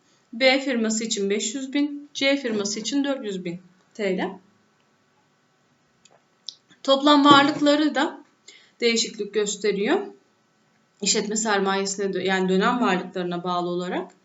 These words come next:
Burada lütfen dikkat edin, e, tabloda sabit varlıklar ve işletme sermayesi olarak geçiyor. Orada işletme sermayesiyle kastettiği şey aynı zamanda dönem varlıkları ifade eder. E, çalışma sermayesinin dönem varlıklar, e, yani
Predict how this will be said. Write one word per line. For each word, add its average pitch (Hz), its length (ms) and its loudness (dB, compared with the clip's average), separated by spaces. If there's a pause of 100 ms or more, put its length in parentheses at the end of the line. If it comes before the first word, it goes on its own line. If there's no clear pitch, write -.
(320)
Burada 233 140 -4
lütfen 247 400 -2
dikkat 254 280 -4
edin, 220 280 -2
e, 202 480 -2
tabloda 214 400 -2
sabit 220 500 -2
varlıklar 214 480 -4
ve 214 60 -2
işletme 214 400 -6
sermayesi 220 680 -6
olarak 240 400 -6
geçiyor. 254 520 -4 (400)
Orada 247 240 2
işletme 247 400 -2
sermayesiyle 226 840 -2
kastettiği 214 640 -6
şey 214 220 -6
aynı 247 240 -4
zamanda 190 440 -2
dönem 208 280 -4
varlıkları 185 440 -8
ifade 175 360 -12
eder. 233 380 -12 (500)
E, 208 160 -2
çalışma 196 360 -4
sermayesinin 175 680 -6
dönem 180 240 -4
varlıklar, 170 680 -12 (160)
e, 180 60 -10 (440)
yani 175 460 -10